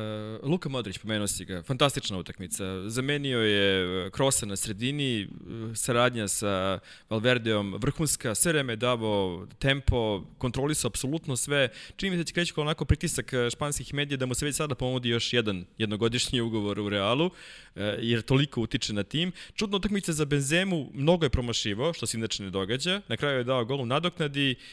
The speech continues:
i, i čak i ocene koje je dobio svuda su bile među dva, tri najslabije igrača na terenu. Još jedna utakmica, de facto najbolji igrač Real Madrida ove sezone, Thibaut Courtois,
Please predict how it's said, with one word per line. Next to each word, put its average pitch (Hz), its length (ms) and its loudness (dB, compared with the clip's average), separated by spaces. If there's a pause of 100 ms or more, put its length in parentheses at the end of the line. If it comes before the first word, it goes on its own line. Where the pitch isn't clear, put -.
(120)
i, 123 180 -4 (440)
i 131 180 -4
čak - 200 -4
i 147 60 2
ocene 135 300 -2
koje 123 120 -4
je 117 40 -4
dobio 127 240 0
svuda 131 200 -2
su - 160 -2
bile 107 400 0
među 110 260 -4
dva, 113 220 2
tri 123 180 -4
najslabije 113 520 0
igrača 113 320 -2
na 104 60 -4
terenu. 127 480 -2
Još 143 340 0
jedna 147 220 -2
utakmica, 127 480 -4
de 107 140 -2
facto 135 400 0
najbolji 110 440 2
igrač 104 280 -2
Real 104 200 2
Madrida 92 420 -2
ove 95 200 -2
sezone, 92 560 -4
Thibaut 90 320 -4
Courtois, 98 500 0